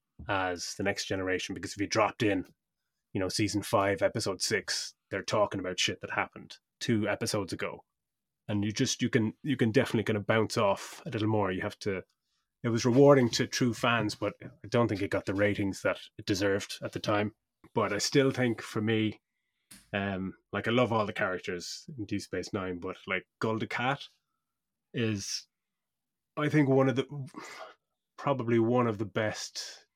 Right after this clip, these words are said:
T V characters, um, of all time in my mind. And this is, you know, you're talking thirty years ago, or twenty-five, thirty years ago. Like, he's an incredibly complex character who,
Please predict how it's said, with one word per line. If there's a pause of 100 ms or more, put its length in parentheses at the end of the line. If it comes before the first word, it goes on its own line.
(180)
T
V
characters, (800)
um, (800)
of
all
time
in
my
mind. (420)
And
this
is, (140)
you
know,
you're
talking
thirty
years
ago, (240)
or (220)
twenty-five,
thirty
years
ago. (920)
Like,
he's (500)
an
incredibly
complex
character
who,